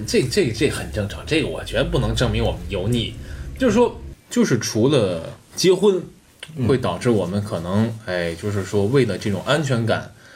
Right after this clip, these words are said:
Speaker 1: 呃，在一定程度上疏-，呃，这疏忽或者忽略我们的梳洗打扮，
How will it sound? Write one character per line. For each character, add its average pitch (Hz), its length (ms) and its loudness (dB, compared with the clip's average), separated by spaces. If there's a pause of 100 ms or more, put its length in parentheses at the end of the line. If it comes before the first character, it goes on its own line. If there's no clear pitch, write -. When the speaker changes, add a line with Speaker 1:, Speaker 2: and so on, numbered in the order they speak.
(360)
Speaker 1:
呃， 85 340 -6
在 117 160 0
一 113 100 0
定 139 160 2
程 110 160 0
度 117 100 0
上 95 220 0
疏-， - 480 -2
呃， 113 140 0
这 113 160 0
疏 220 280 4
忽 107 200 2
或 104 100 2
者 101 80 2
忽 175 220 4
略 135 160 4
我 87 80 -4
们 82 100 -10
的 90 60 -8
梳 113 180 0
洗 107 140 2
打 85 140 -2
扮， 87 260 -6